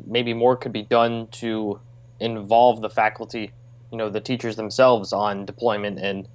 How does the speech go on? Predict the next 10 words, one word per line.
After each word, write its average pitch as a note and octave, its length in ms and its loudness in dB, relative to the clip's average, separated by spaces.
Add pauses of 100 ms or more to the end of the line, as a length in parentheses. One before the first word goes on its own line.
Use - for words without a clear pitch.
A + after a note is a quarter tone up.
(460)
making A#2+ 540 0
maybe A#2 240 2
deployment A#2+ 600 0
for A#2+ 140 -4
them A#2+ 360 4 (300)
a A2 40 0
little A2 220 0
bit A2+ 120 2
more A2 200 2
important G#2+ 500 2